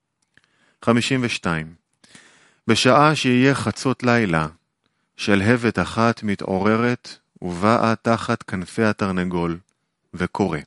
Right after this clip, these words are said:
ואותה שעה שהקדוש ברוך הוא יורד אל גנו,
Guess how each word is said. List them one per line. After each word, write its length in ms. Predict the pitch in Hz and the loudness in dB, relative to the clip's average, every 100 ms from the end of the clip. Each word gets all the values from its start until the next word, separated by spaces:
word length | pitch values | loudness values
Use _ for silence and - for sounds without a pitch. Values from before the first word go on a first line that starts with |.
| _ _ _ _ _ _ _ _ _ _ _ _ _ | _ _ _ _ _ _ _ _ _ _ _ _ _
ואותה 420 | 82 85 82 117 | -8 -6 0 2
שעה 400 | 107 104 95 110 | 2 0 2 2
שהקדוש 640 | 107 101 90 95 95 110 104 | 0 -2 -2 -2 -2 -2 -2
ברוך 400 | 90 87 85 - | -6 -6 -8 -4
הוא 320 | 117 113 113 _ _ 92 | -2 -2 -6 _ _ -6
יורד 420 | 87 90 117 104 | -2 2 2 2
אל 180 | 90 87 | 0 0
גנו, 400 | 90 95 120 | -2 0 -2